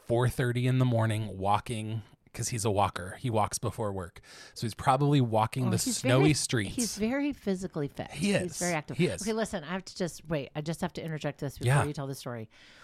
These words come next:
Speaker 2: One of my favorite, favorite memories of Grant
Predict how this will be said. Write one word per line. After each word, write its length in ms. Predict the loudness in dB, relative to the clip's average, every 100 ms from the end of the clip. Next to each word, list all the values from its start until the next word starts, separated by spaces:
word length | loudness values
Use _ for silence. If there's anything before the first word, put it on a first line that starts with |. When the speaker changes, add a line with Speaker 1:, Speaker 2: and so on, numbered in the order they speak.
| -10
Speaker 2:
One 140 | -6 -4
of 60 |
my 120 | -2
favorite, 720 | -4 -2 -2 0 -2 -2 -4 -10 _ -14 -6
favorite 560 | 0 2 2 -2 -6 -6
memories 480 | -6 -4 -4 -4 -6
of 160 | -8
Grant 380 | -6 -6 -6 -8